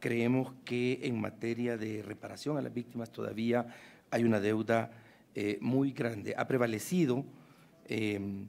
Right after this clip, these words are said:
de forma dramática las visiones de quienes han considerado que es necesario mejor enterrar ese pasado y no enfrentarlo de manera,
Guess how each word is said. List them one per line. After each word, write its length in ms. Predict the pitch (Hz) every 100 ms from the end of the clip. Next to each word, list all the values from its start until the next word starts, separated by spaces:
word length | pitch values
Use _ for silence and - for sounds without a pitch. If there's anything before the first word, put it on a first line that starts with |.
| - - _ -
de 100 | 113
forma 260 | 131 143
dramática 500 | 123 113 123 139 127
las 120 | 117
visiones 600 | 107 98 131 131 131 131
de 100 | 131
quienes 240 | 113 110 107
han 120 | 123
considerado 680 | 131 120 113 107 120 123 123 - - - - -
que 280 | 123 120 -
es 160 | 143 139
necesario 540 | 131 117 113 127 120
mejor 280 | 117 104 117
enterrar 380 | 113 120 113 117
ese 140 | 110
pasado 500 | - - 113 113 113 - - -
y 100 | 131
no 280 | 120 120 120
enfrentarlo 640 | 110 98 98 98 110 110
de 80 | 107
manera, 540 | 104 107 107 107 101